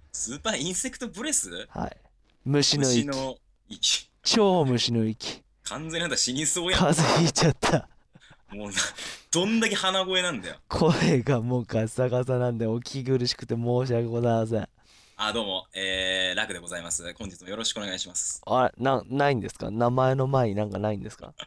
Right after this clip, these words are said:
Speaker 1: <laughs> なんか言おうと思ったけど突っ込んで忘れたわ。
Speaker 2: <laughs> ごめんなさい。はい、というわけで、
Speaker 1: はい。
Speaker 2: えー、ゴールデンウィーク始まって、えー、
Speaker 1: はい。
Speaker 2: あ、始まってじゃねえや。終わって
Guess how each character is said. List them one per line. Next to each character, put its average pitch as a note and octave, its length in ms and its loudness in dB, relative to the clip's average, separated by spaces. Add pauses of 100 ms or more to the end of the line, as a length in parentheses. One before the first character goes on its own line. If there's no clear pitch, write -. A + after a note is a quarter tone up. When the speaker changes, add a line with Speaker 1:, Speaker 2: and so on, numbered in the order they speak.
Speaker 1:
<laughs> - 240 0
な F#3 180 0
ん A#3 120 2
か D3+ 100 0
言 F3+ 280 0
お G3 40 -2
う G3 40 -4
と A#3 140 -2
思 A#3 80 -4
っ - 20 -16
た - 80 -4
け G#2+ 80 -4
ど G#2+ 60 -12
突 - 160 -6
っ - 20 -20
込 G#3 120 -6
ん - 20 -4
で A#2 60 -6
忘 G2 200 -6
れ A#2 80 -12
た B2 100 -8
わ。 F#2 120 -6 (280)
Speaker 2:
<laughs> D#3 280 2
ご C3 180 0
め B2 140 0
ん B2 80 -4
な A#2 140 -4
さ B2 100 -2
い。 - 60 -10 (1600)
は D#3+ 180 2
い、 D3 80 0
と C3+ 120 2
い C3+ 60 6
う C3+ 40 6
わ C3 160 4
け B2 120 2
で、 - 280 -2
Speaker 1:
は F3 180 2
い。 - 60 2
Speaker 2:
え G1+ 1080 -2
ー、 - 80 -10
ゴ F3 140 2
ー F3+ 40 6
ル F3 80 4
デ E3 120 4
ン D3+ 80 2
ウ - 20 2
ィ D3 80 2
ー A#2+ 40 0
ク A2+ 120 -2
始 B2 240 2
ま A#2+ 100 4
っ A2+ 60 0
て、 - 400 -2
え - 380 -4 (100)
ー、 - 60 -10
Speaker 1:
は A#2+ 160 4
い。 - 40 6
Speaker 2:
あ、 - 20 0
始 C#3+ 240 2
ま D#3 80 4
っ - 40 2
て - 80 0
じ - 100 4
ゃ A#2+ 60 4
ね G2 100 -2
え A#2+ 40 -6
や。 - 120 -10
終 C3+ 140 4
わ D3 80 4
っ - 180 -8
て C3+ 400 4